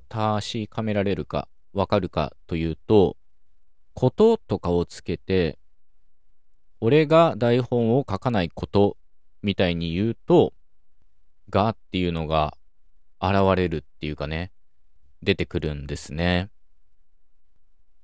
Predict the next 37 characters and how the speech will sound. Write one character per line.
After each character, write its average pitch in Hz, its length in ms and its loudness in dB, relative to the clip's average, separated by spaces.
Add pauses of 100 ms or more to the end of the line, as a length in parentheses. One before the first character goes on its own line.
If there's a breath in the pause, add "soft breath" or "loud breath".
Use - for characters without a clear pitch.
(140)
こ 147 120 -4
う 156 40 0
い 180 60 0
う - 20 -2
ふ 190 100 -8
う - 40 -2
に 104 140 -2
こ - 220 0
と 190 340 4
を 101 240 2
つ - 160 -16
け 110 120 2
る 92 160 0 (120)
と、 90 340 6 (800)
そ - 160 -6
の 147 120 0
中 175 200 0
に 92 120 0
主 - 200 -6
題 147 240 2
っ - 40 -10 (140)
て 110 80 -2
い 92 80 2
う - 20 -2
の 85 180 -2
は、 82 320 0 (840)
ま 95 180 0
あ、 98 40 6
現 135 320 2
れ 139 420 0
な 95 160 0
い 80 120 -4
ん 73 80 -12
で 71 100 -8
す - 160 -16
よ 71 100 -8
ね。 98 240 -4